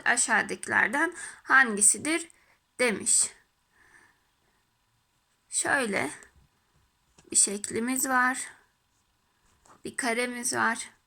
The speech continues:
Bir de üçgenimiz var. Bunun içinde bir, bunun içinde üç yazıyor.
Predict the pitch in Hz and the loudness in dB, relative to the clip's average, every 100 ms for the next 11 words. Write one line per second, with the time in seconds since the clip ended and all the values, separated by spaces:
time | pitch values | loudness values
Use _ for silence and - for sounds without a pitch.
0 | _ _ _ _ _ _ _ _ - 226 | _ _ _ _ _ _ _ _ -8 -4
1 | 208 285 302 233 - - 202 98 - - | -2 -2 -2 0 0 2 -2 -4 -6 -6
2 | - - 214 277 - - _ _ _ _ | -4 0 2 2 -2 -10 _ _ _ _
3 | 226 214 196 - 107 104 254 269 226 220 | -2 0 2 0 -2 -4 -4 -4 -4 -4
4 | - - 240 254 - 220 208 - - - | -2 -2 -2 -6 -10 -8 -2 -2 -2 -10
5 | - 247 294 | -6 -4 -4